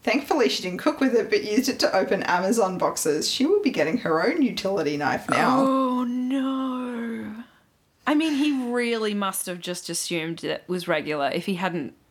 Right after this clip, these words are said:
Speaker 2: said something to his wife
Speaker 1: We're
Speaker 2: about it.
Speaker 1: assuming it's a man.
Speaker 2: Oh, true. They.
Speaker 1: The user added that the poop knife was in the laundry room and not the bathroom because we only had one poop knife and the laundry room was central to all three bathrooms.
Speaker 2: Oh.
Speaker 1: Hey, hey, wait,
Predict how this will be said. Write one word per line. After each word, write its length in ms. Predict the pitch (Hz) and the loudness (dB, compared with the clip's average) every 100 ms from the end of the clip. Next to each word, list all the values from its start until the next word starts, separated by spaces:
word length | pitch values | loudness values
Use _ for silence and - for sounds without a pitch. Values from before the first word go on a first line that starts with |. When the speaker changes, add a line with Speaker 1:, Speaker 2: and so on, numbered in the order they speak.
| - | -12
Speaker 2:
said 280 | - 175 143 | -4 -4 -2
something 220 | 151 139 | -4 -6
to 80 | - | -6
his 120 | 160 | -6
wife 300 | - - - | -2 -2 2
Speaker 1:
We're 140 | 220 | 2
Speaker 2:
about 140 | - 208 | 4 2
it. 20 | |
Speaker 1:
assuming 300 | - 220 170 | 2 2 0
it's 160 | - 156 | -2 -2
a 40 | |
man. 500 | 135 190 156 87 - | 0 0 0 -2 -2
Speaker 2:
Oh, 440 | 151 147 175 170 - | 0 0 0 -2 -2
true. 320 | - - - - _ _ - - - - - | -4 -6 -8 -14 _ _ -20 -20 -20 -20 -10
They. 460 | 170 160 - - - - - - - | -2 0 -2 -6 -12 -20 -20 -8 4
Speaker 1:
The 100 | 254 | 4
user 360 | 226 247 285 | 6 2 2
added 380 | - 202 202 180 | 2 2 0 -2
that 100 | 180 | -2
the 80 | 208 | -2
poop 240 | - - | 0 0
knife 240 | 220 240 254 | 2 2 2
was 140 | 233 | 2
in 100 | 202 | 0
the 80 | 185 | 0
laundry 380 | 185 208 262 226 | 2 4 4 4
room 220 | 208 190 | 2 0
and 160 | 190 | 0
not 180 | 185 240 | 0 0
the 60 | 269 | 2
bathroom 460 | 214 196 - 208 | 2 2 2 0
because 300 | 190 190 202 | 0 0 0
we 100 | 196 | 0
only 320 | - 185 190 247 | 0 0 2 2
had 280 | 262 226 170 | 2 0 0
one 260 | 175 190 | -2 -4
poop 320 | - - 190 | -2 0 2
knife 320 | - 175 175 - | 2 2 2 0
and 140 | 196 | 0
the 60 | 180 | 0
laundry 440 | 170 175 175 214 | -2 0 2 4
room 220 | 196 190 | 4 2
was 160 | 190 - | 0 0
central 320 | 220 196 202 202 | 0 0 0 0
to 100 | - | -2
all 280 | - 170 | -2 -2
three 300 | 175 - 160 | -4 2 2
bathrooms. 920 | 165 151 143 - 151 147 147 - - - _ _ - - | 4 4 4 0 -2 -2 -2 -4 -4 -8 _ _ -8 -4
Speaker 2:
Oh. 340 | - 190 220 - - _ _ _ _ _ - | -2 -2 -2 -6 -20 _ _ _ _ _ -2
Speaker 1:
Hey, 260 | 247 277 - | 2 2 2
hey, 260 | 196 247 185 | 2 2 4
wait, 300 | 226 185 | 2 2